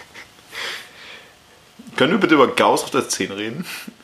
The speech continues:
Oder acht oder so mal war. Aber das war interessant. Also,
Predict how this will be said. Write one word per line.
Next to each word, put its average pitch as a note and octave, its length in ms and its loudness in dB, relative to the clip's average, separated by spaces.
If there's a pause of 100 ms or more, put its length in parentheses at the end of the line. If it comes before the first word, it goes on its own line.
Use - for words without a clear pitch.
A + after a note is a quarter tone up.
(400)
Oder G2+ 200 -4
acht - 260 0
oder F#2+ 140 -6
so F#2+ 120 -10
mal G#2 200 -2
war. G2 240 -6
Aber A2+ 180 2 (640)
das A#2 160 -8
war B2 120 6
interessant. F3+ 500 -2
Also, B2 160 6